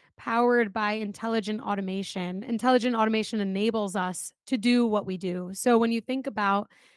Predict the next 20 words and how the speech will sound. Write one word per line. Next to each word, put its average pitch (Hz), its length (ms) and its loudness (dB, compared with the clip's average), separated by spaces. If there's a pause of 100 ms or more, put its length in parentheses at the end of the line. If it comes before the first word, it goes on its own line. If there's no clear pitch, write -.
(140)
you 240 80 2
know, 220 80 4
you 202 160 0
go 220 180 2
to 214 80 0
your 208 140 0
local 208 240 0
Starbucks 196 680 -4
or 208 60 -6
you 196 140 -4
go 202 180 2
to 196 80 -2
your 202 180 0
local 190 600 -2 (380)
grocery 226 460 0
store, 185 340 -6
those 247 280 0
employees 226 640 -6
are 190 160 -8
working 190 760 -4